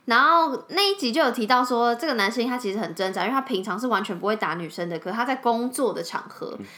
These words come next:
Speaker 1: 他在拍片的时候，他被导演要求他要打女生，而且是 choke，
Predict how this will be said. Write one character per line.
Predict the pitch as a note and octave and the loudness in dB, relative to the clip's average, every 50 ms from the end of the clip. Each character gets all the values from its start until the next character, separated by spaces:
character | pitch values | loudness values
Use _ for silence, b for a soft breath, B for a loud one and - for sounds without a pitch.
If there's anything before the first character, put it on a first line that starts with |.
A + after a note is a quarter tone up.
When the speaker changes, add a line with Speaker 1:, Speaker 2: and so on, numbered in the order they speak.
| B B | B B
Speaker 1:
他 | - B3 | -2 0
在 | A3+ B3+ | 0 0
拍 | - - - D4 C#4 | 0 2 2 4 4
片 | D4 D#4 D4+ B3+ | 4 2 2 0
的 | G#3 | 0
时 | G3+ - F#3+ | 0 0 0
候， | F3+ F#3 | -2 -2
他 | F#3 - C4+ | 0 0 0
被 | C4+ C#4+ C4 A3 - - | 2 2 2 0 0 2
导 | - G3 G3+ C4 | 4 4 4 6
演 | D4 A3 F#3 G3 | 4 2 2 2
要 | G#3 G#3 A3+ B3 | 4 4 4 4
求 | A#3+ - F#3+ D#3+ E3 | 2 -2 -6 -6 -4
他 | - G#3+ | 0 0
要 | A3 A3+ | 0 0
打 | A3 - - - - E3 | 2 0 -2 -2 -2 -6
女 | F3 E3 - - | -6 -6 -8 -10
生， | - - - E3+ E3+ | -12 -10 -8 -8 -6
而 | G#3 | -4
且 | A3+ G#3 | -4 -4
是 | G#3+ - C4+ B3 A#3 A#3 B B B B B B B _ _ _ - | -2 0 0 0 0 -2 B B B B B B B _ _ _ -12
choke， | - - - - D4+ F4+ A#3+ - - - - | -6 -6 -4 2 2 2 2 2 0 -6 -12